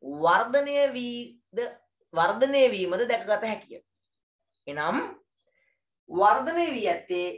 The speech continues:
විවිධ සංකල්ප වලින්, විවිධ මතවාද වලින්, විවිධ විධික්‍රම වලින්, විවිධ න්‍යායන් වලින් දේශපාලන විද්‍යාව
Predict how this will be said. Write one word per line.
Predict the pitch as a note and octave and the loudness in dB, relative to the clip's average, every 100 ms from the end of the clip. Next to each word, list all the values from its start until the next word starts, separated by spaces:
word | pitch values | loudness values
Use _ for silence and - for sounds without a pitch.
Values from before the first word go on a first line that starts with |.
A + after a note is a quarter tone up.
| - _ | -14 _
විවිධ | D#3 G3 G#3+ G#3 G#3+ | -8 -8 -4 -4 -4
සංකල්ප | G3 F#3+ G3+ F#3+ G#3 G3+ G3+ F#3+ | -2 -4 -4 0 4 4 2 2
වලින්, | F#3 F#3 F#3+ F#3+ _ _ _ _ _ - | 2 2 -2 -6 _ _ _ _ _ -12
විවිධ | E3+ - F3+ | -10 -8 -6
මතවාද | E3+ - A#3 A3+ G#3+ G#3+ G#3 | -2 -2 -2 0 4 4 2
වලින්, | G#3 G3+ F#3+ G3 - _ _ _ _ _ - | -2 -4 -6 -8 -16 _ _ _ _ _ -10
විවිධ | F3+ F#3 F3+ F#3 | -8 -8 -8 -8
විධික්‍රම | D#3+ G3 B3 - A#3 A3 G#3+ | -8 -6 -6 -6 -4 -2 0
වලින්, | G#3 G3+ G#3 G#3 _ _ _ _ - | 0 -2 -4 -12 _ _ _ _ -12
විවිධ | F3 F#3 G3 | -10 -8 -6
න්‍යායන් | G3 G#3 C4 C4 B3 A3+ | -2 0 2 4 2 0
වලින් | G#3 F#3+ F#3+ F#3 F3+ _ _ _ | -2 -2 -2 -4 -10 _ _ _
දේශපාලන | D#3+ F#3 F#3 F3 E3+ F3 | -2 0 -2 -2 -2 0
විද්‍යාව | E3+ E3+ E3+ D#3+ D#3+ | -2 -6 0 0 2